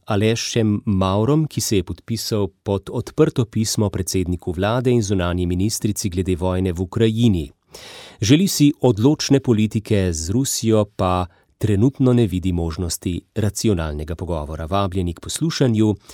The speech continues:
Z vami pa smo bili v utripu dneva dnevna urednica Marta Jerebič,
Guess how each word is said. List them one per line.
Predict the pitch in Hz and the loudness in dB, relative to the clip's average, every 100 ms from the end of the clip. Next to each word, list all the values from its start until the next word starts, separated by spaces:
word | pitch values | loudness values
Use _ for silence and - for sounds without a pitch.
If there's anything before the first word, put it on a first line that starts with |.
| - - - | -20 -20 -12
Z | 101 87 | -8 0
vami | 110 120 120 | 0 2 0
pa | 110 98 | 0 -4
smo | - 101 95 92 - | -4 -2 -2 -2 -4
bili | 127 104 98 | -4 -2 -2
v | 90 | -4
utripu | 85 - 104 95 | -6 -6 -6 -4
dneva | 82 123 131 123 | 0 0 2 -2
dnevna | 92 98 92 87 | 0 -2 -2 -4
urednica | 80 92 92 95 87 | -6 -6 -6 -6 -4
Marta | 90 92 - 82 | -4 -4 -4 -4
Jerebič, | 85 135 139 123 - | -2 0 2 0 -2